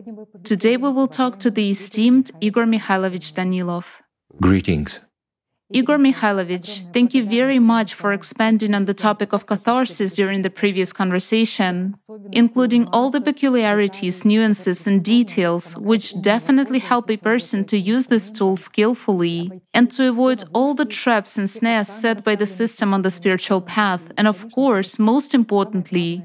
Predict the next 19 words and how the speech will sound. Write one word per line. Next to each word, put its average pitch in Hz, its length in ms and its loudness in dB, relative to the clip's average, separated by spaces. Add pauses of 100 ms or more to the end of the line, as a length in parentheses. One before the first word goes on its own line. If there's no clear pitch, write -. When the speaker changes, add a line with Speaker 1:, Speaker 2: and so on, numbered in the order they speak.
(120)
Speaker 1:
to 240 180 0
achieve 233 420 -2
one's 233 320 2
goal 208 540 -2 (100)
of 196 140 -2
saving 226 560 0
life, 175 540 -6 (140)
of 180 220 -2
gaining 208 460 4
life. 170 580 -6 (380)
Igor 262 240 2
Mikhailovich, 214 640 2
in 226 80 4
the 233 80 2
previous 262 500 0
video, 240 380 2
you 202 220 2
said 240 340 -2
that 208 400 -2